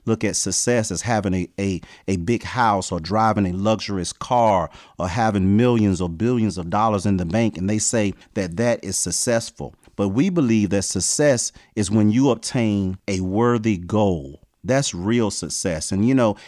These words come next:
and often we like to remind everybody that's in the group that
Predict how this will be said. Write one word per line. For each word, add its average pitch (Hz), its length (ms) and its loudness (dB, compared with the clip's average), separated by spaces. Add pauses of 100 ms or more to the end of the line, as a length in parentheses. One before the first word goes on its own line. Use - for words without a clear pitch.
(140)
and 117 200 -2
often 196 400 4
we 185 80 2
like 151 240 2
to 113 80 -2
remind 104 580 4
everybody 104 600 -2
that's 92 280 -4
in 147 240 2
the 135 100 2
group 95 320 0
that 95 220 -2